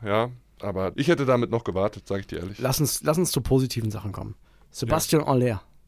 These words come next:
Speaker 1: Ja, da gibt's sehr gute Nachrichten für alle Dortmund-Fans da draußen. Sebastian Haller wird nach unseren Informationen, nach den Informationen von unseren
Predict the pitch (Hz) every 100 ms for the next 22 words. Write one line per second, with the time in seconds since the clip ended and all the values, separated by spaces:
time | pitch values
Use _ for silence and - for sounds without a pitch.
0 | - - - - 107 107 104 107 110 107
1 | - 127 135 143 131 123 120 123 131 117
2 | 127 123 - - - - 113 98 120 107
3 | 113 120 123 120 123 117 120 104 107 113
4 | 117 107 101 110 - 117 107 104 104 117
5 | 123 - - - - 107 110 113 107 -
6 | - 143 165 151 143 147 131 123 - 127
7 | 127 113 110 120 107 104 - 113 107 104
8 | - 113 107 - 98 107 104 101 98